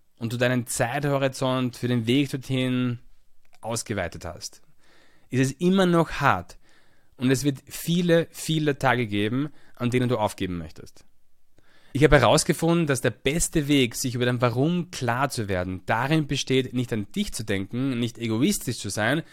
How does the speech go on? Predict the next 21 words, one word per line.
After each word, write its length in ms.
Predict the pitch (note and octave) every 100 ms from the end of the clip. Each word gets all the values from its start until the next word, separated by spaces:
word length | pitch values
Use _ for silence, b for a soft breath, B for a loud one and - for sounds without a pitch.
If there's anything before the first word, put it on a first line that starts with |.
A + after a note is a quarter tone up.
| B B B
was 180 | A2+ A2+
du 140 | F3+
brauchst, 540 | F3+ D#3 D3 D3 B2+ -
um 100 | B2+
deine 160 | B2
bet-, 320 | A#2+ B2 - -
unmittelbaren 680 | B2 C#3 C#3 B2 B2+ B2+
Bedürfnisse 460 | A2+ G#2+ F3+ F#3+ A#2
zu 80 | G#2
befriedigen. 540 | G#2 G#2 G2 A2 F3+ b b b b b b - -
Denke 300 | C3 D3 D#3+
stattdessen 520 | D3+ C#3+ D3 - C3
an 20 |
all 240 | B2 B2
die 120 | C#3 E3
Menschen, 520 | A#2+ B2+ C#3+ D3+ C#3
die 100 | C#3
sich 180 | C3 B2
auf 140 | A#2
dich 200 | - B2
verlassen, 680 | - A#2+ A2+ A2 - F2